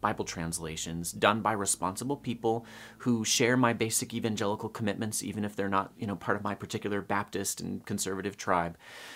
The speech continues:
Uh, I wanna see that they know, have, I have good reason to believe they know what they're doing and that they have worked with some checks and balances. And when you put all that together, you do end up with basically the list that we're gonna talk about.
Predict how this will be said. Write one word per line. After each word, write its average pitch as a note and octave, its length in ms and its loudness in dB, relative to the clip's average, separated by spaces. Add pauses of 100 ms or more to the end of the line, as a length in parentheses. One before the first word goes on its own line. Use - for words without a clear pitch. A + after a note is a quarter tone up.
(200)
Uh, D#2+ 240 -2
I G#2 100 4
wanna A#2+ 220 4
see - 200 2
that F2+ 140 -2
they E2+ 80 0
know, F#2+ 320 2 (280)
have, A#2+ 280 2 (300)
I A#2 80 8
have B2 240 6
good C3+ 160 4
reason C#3+ 180 2
to D3+ 60 0
believe A#2 260 2
they F#2+ 100 2
know F#2+ 120 2
what A2+ 160 2
they're C#3+ 100 2
doing G2 420 -2 (200)
and G2 180 2
that F#2 300 2
they F#2 260 0
have F#2+ 240 -2
worked F2+ 240 -2
with G2 100 -2
some F#2 220 -2
checks F2+ 300 -4
and E2+ 100 -2
balances. E2 580 -4 (320)
And C3 140 4
when C3+ 140 8
you A#2 160 4 (160)
put F3 160 4
all C3+ 140 8
that G#2+ 200 6
together, F#2 340 0
you F2 160 -2
do G#2+ 200 -2
end G2 280 0
up F2+ 160 0
with F#2 220 -2
basically F2+ 400 -4
the F2+ 100 -2
list F2 260 -6
that E2+ 100 -6
we're E2+ 80 -2
gonna E2+ 160 -6
talk - 240 -6
about. - 320 -8